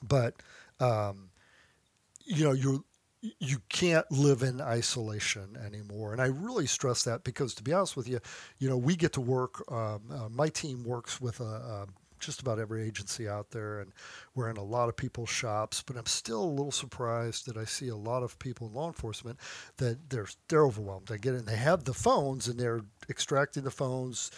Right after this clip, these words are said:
they're analyzing the phones, they're looking at the phone artifacts, but they're not reaching back to the cloud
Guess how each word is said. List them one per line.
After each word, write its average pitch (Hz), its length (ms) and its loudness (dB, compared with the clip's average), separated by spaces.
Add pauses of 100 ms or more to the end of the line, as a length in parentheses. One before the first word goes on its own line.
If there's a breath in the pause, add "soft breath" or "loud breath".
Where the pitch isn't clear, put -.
(200 loud breath)
they're 123 140 2
analyzing 135 500 4
the 113 60 -4
phones, 127 420 -2
they're 120 100 -4
looking 123 300 -4
at 113 80 -8
the - 60 -16
phone 117 280 -4
artifacts, 123 720 0 (460 loud breath)
but 120 100 0
they're 120 140 -4
not 120 280 0
reaching 117 360 -2
back 107 400 -2
to - 140 -10
the 104 120 -10
cloud 104 600 -2